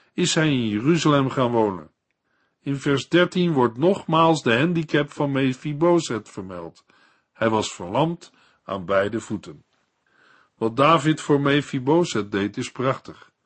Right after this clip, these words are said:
Het is een beeld van wat Christus doet voor een zondig mens die op hem zijn vertrouwen stelt.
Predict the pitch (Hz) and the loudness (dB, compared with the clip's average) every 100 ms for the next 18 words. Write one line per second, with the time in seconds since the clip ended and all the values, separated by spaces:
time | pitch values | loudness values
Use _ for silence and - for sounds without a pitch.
0 | _ _ _ _ _ 113 156 160 151 139 | _ _ _ _ _ -4 -2 0 0 4
1 | 165 180 - 151 147 139 - 170 147 - | 4 4 0 2 2 0 0 0 0 -2
2 | 117 110 135 - 143 139 127 - 170 156 | -6 0 -2 0 -2 0 0 2 2 2
3 | 135 - 143 180 170 - _ - - _ | -2 0 2 2 -2 -8 _ -20 -20 _
4 | 135 135 123 135 190 185 180 185 165 156 | 4 4 4 2 2 2 0 0 -2 -6
5 | - 160 185 185 - - 82 80 _ | -2 2 2 0 -4 -8 -10 -14 _